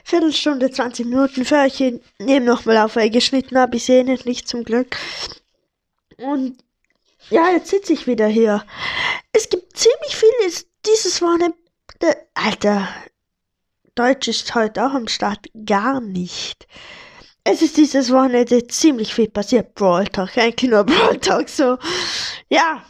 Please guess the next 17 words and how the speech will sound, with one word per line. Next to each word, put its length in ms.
Leider 320
ist 200
nichts 180
Besonderes 540
gekommen, 360
außer 220
neuen 380
Brawler 340
und 160
neue 260
Skins 460
und 160
neue 300
Gadgets, 440
aber 140
das 220
war 100